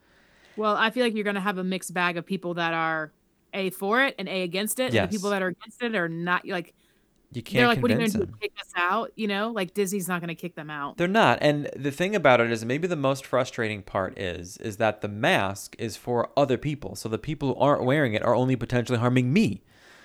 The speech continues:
Speaker 2: So
Speaker 1: Right.
Speaker 2: freaking wear your mask. So, and I don't,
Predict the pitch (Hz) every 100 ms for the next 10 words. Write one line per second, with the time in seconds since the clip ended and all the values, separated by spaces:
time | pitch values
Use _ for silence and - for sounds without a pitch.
0 | - _ - 156 139 127 120 120 - 156
1 | 147 143 143 156 156 127 95 - 131 127
2 | 131 135 147 147